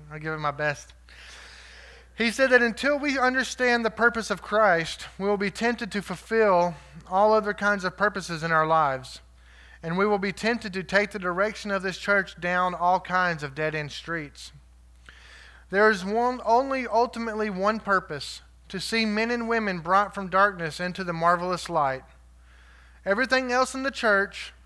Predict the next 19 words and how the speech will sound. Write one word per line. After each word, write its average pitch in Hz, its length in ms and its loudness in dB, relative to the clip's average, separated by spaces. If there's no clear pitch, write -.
in 185 160 -8
comparison 202 720 -2
to 180 160 -4
evangelism, 160 840 -4
is 175 160 -4
like 202 160 6
moving 233 400 -2
the 254 100 -2
furniture 233 520 2
around 185 280 2
in 202 120 -4
your 208 100 -2
house 165 560 -2
while 170 220 4
the 165 100 2
house 165 440 2
is 151 100 -6
on 151 160 -2
fire. 143 480 2